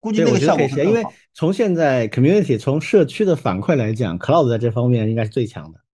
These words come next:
Speaker 1: 嗯，
Speaker 2: 就代码辅助这块儿。
Speaker 1: 嗯。
Speaker 2: 我因为是 GitHub Copilot 的用户嘛，我是付费的用户。GitHub
Speaker 1: 嗯。
Speaker 2: Copilot 它是带一个 Cloud 的那个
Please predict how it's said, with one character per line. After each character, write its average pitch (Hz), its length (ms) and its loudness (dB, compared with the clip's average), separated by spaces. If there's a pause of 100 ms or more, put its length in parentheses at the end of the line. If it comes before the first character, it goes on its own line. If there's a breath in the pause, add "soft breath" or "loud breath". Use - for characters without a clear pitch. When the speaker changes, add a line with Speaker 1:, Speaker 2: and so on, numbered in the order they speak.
(340)
Speaker 1:
嗯， 123 300 -6 (160)
Speaker 2:
就 120 60 -2
代 131 160 0
码 120 140 0
辅 98 160 -8
助 120 100 0
这 110 160 -2
块 - 140 -10
儿。 - 60 -18
Speaker 1:
嗯。 - 60 -20 (300)
Speaker 2:
我 135 220 0
因 233 220 -2
为 156 360 -2 (880)
是 135 800 0
GitHub 160 340 -2
Copilot 135 560 -2
的 117 100 0
用 123 200 0
户 117 180 -2
嘛， 82 280 -10
我 98 160 -4
是 135 120 -4
付 127 160 -2
费 160 140 4
的 123 60 2
用 104 180 -4
户。 - 240 -14 (1200)
GitHub 208 300 0
Speaker 1:
嗯。 110 100 -2
Speaker 2:
Copilot 147 460 0
它 131 120 -4
是 135 140 -6
带 139 320 -2
一 107 180 0
个 113 280 -2
Cloud 117 420 0
的 95 160 -4
那 98 260 -2
个 85 540 -8